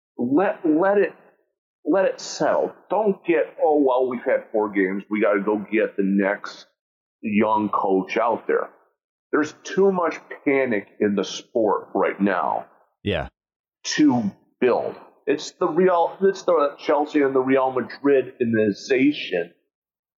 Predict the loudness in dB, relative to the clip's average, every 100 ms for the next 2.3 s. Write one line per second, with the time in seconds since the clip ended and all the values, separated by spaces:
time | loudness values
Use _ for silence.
0 | -6 -2 -2 0 0 0 0 2 2 2
1 | 2 0 -2 -4 -2 -2 _ _ _ -6
2 | -2 -2 -4